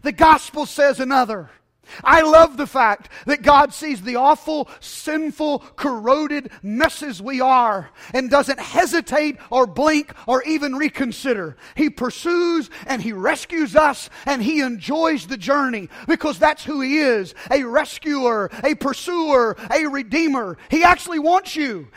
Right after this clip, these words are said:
He wants your mess. He wants the things nobody else wants. He goes to the dumps and the junkyards and the forgotten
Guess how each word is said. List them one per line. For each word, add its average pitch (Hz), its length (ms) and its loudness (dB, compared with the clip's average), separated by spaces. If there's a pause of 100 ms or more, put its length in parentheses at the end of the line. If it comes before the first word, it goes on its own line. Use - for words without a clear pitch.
He 359 140 4
wants 349 460 2
your 339 180 -4
mess. 311 680 0 (160)
He 349 120 4
wants 359 320 0
the - 140 -6
things 320 460 -6
nobody 339 500 2
else 339 320 6
wants. 233 440 -2 (180)
He 330 100 4
goes 339 400 2
to 320 100 -8
the 311 80 -8
dumps 311 600 2 (160)
and 330 160 2
the 294 80 -4
junkyards 277 840 2 (160)
and 294 160 0
the 285 80 0
forgotten 311 640 4